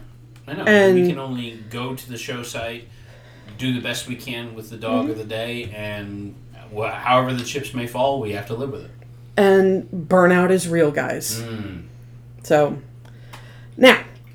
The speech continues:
Speaker 2: we're gonna get back to what we need to.
Speaker 1: Ashley,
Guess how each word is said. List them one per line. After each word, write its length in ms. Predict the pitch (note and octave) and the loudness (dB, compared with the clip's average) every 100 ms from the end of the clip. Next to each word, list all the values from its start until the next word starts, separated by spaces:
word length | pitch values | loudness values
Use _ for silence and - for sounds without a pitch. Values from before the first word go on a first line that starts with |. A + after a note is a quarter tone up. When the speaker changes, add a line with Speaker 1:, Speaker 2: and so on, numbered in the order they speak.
| - | -12
Speaker 2:
we're 280 | G3 G#3 G3+ | 0 2 4
gonna 440 | A3 G3 F#3+ F#3 F3+ - - - - F#3 | 4 4 2 0 -6 -18 -20 -20 -18 -6
get 280 | F#3 G3+ - | 2 2 2
back 280 | G3+ G3 - | -2 -2 -4
to 120 | G#3+ | -2
what 160 | G3 - | 0 2
we 120 | A#3 | 2
need 220 | G3+ G3 | 2 0
to. 260 | - A3+ F#4+ - - - - - | 0 0 0 -8 -18 -20 -20 -16
Speaker 1:
Ashley, 500 | - F#3 - A2 G#2+ | -8 -8 -8 -10 -14